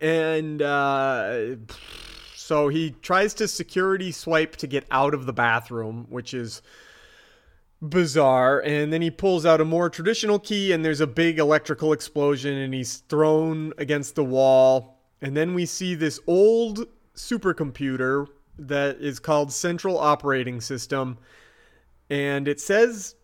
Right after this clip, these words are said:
something, but I tried to catch it three times, and I couldn't hear what it said.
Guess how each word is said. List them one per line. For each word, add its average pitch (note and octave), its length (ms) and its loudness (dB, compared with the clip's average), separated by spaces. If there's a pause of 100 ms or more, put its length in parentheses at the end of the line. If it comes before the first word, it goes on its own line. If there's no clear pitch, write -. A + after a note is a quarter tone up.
something, B2+ 800 -2
but B2+ 180 2
I C3+ 140 0
tried D#3+ 420 -2
to D#3+ 40 -8
catch - 340 -4
it - 180 -4
three D3 260 -4
times, B2 560 -4
and A#2 160 -4
I A#2 140 -4
couldn't C#3 360 -8
hear B2+ 300 -6
what A#2 160 -4
it A2 120 -8
said. - 380 -10